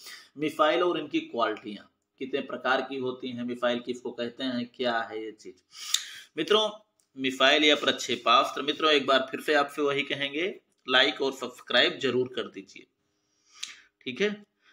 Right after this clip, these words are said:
जो आप कर सकते हैं उतना कर दीजिए, Like, subscribe,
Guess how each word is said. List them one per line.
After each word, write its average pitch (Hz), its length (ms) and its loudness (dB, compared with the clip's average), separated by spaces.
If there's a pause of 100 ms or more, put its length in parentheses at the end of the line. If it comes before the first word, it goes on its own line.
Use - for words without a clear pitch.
(120)
जो 147 140 2
आप 180 160 6
कर 160 200 2
सकते 127 300 -2
हैं 208 100 -2
उतना 165 280 0
कर 101 180 -4
दीजिए, 101 320 -6
Like, 127 360 2
subscribe, 127 1200 2